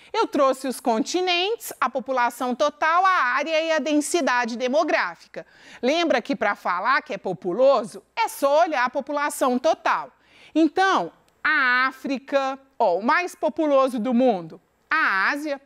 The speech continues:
lógico, lá estão China e Índia, né? Os dois países mais populosos, a África é populoso, o menos populoso seria a Oceania.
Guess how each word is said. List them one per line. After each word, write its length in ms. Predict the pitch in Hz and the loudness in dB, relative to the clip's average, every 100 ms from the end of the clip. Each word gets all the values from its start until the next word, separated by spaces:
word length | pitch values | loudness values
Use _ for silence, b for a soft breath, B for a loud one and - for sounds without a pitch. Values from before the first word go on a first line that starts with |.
| _ | _
lógico, 480 | 196 208 311 302 - | 0 2 2 0 -4
lá 200 | 196 214 | -2 0
estão 320 | - 233 208 | 0 -2 -2
China 420 | - - 320 330 | -4 -2 0 0
e 220 | 214 214 302 | -2 0 2
Índia, 340 | 415 247 220 | 2 2 0
né? 160 | 233 453 - B B B | -2 -4 -8 B B B
Os 160 | 226 202 | -2 2
dois 240 | 233 254 | 0 0
países 500 | - 185 214 220 190 | -2 -2 -2 -4 -4
mais 320 | 196 196 302 | -2 -2 -2
populosos, 840 | - 214 196 170 160 185 214 190 - B B | -4 -6 -4 -4 0 0 0 -4 -12 B B
a 460 | 320 330 262 294 370 | 0 0 2 2 0
África 380 | - 254 - | -4 -8 -2
é 60 | 208 | -2
populoso, 960 | - 180 254 294 247 233 233 208 220 220 B B B | -2 -2 0 2 6 6 4 2 -2 -4 B B B
o 140 | 466 453 | 2 4
menos 300 | 403 403 - | 4 0 0
populoso 680 | 392 381 381 320 311 311 | 0 2 2 4 4 2
seria 480 | 294 370 349 277 269 | -4 -4 -2 0 2
a 60 | 285 | 4
Oceania. 880 | 277 - - 294 359 339 208 165 | 2 0 -2 0 4 4 2 -2